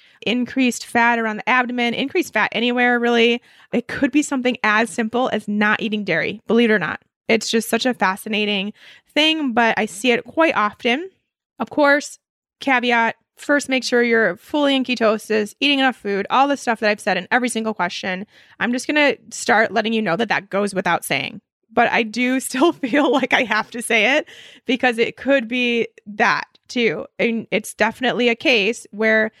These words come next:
you know, it's so common we start seeing our abdomen get less defined or start seeing fat appear in random places. And so we assume it's the food we're eating. So we start eating less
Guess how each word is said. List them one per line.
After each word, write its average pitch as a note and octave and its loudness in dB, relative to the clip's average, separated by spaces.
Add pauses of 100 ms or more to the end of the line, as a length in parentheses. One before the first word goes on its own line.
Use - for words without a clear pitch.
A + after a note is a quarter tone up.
(260)
you B3 2
know, A3 2
it's - -2
so B3 2
common A#3+ 0
we A3+ -4
start A3 0
seeing A3 0
our G#3 0
abdomen G#3+ -2
get F#3 -2
less G#3 -4
defined C#4+ 0
or E3+ -2 (260)
start - 0
seeing G#3 -2
fat C4 2
appear B3+ 0
in - -2
random A#3 0
places. A#3 2
And A3+ -4
so A3 0
we G#3 2
assume G#3+ -2
it's - -4
the G#3 -4
food C4+ 0
we're B3+ 4
eating. A3 0 (300)
So G#3+ 2
we G#3+ -2
start - 0
eating G#3+ 0
less - -2